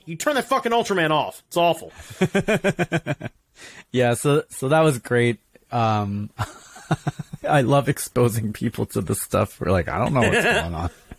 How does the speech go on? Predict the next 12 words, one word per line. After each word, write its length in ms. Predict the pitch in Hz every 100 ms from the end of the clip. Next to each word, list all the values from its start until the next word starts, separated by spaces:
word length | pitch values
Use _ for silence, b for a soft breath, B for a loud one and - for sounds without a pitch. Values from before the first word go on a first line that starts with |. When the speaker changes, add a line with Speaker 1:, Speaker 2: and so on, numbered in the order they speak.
| - -
Speaker 2:
It 80 | 151
was 180 | 123
great. 300 | - 113 113 - B B B B B -
Um, 380 | 135 135 127 113
but 100 | 151
yeah, 220 | 139 104 -
that's, 320 | 151 - -
that 120 | - 156
was 140 | 147
pretty 200 | - 135
much 200 | 131 -
it. 200 | 120